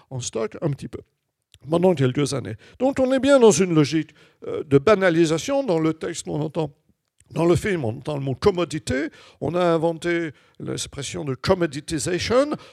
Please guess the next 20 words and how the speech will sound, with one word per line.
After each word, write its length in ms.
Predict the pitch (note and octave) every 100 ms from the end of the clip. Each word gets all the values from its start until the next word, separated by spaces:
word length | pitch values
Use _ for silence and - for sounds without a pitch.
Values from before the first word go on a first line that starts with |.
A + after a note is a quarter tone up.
| _
Au 80 | D#4
fond, 440 | - G3+ G3+ F3 -
euh, 200 | A#2+ B2
c'est 240 | C3 A#2+ D3
une 140 | C#3
denrée 360 | C#3+ D3 E3+ D#3
comme 220 | D3+ B2+
une 120 | B2
autre 360 | A3+ F4 - B2+ - _ - - _ _
et 260 | G3 B3+ C4
une 260 | D#3+ C#3
banalisation 920 | C3+ G3+ F3+ D#3 C3+ C#3+ - F#3 A#3 A#3+
de 120 | D#3+
la 180 | C#3+ C3+
denrée, 360 | C3 B2+ G#3+
le 140 | F#3 C#3+
vin 380 | B2+ F3+ D#3 A2+
denrée. 460 | D#3+ D#3+ B2+ D3+ - - _ -
Euh, 300 | D#3+ D#3 C#3
et 340 | - D#3 D#3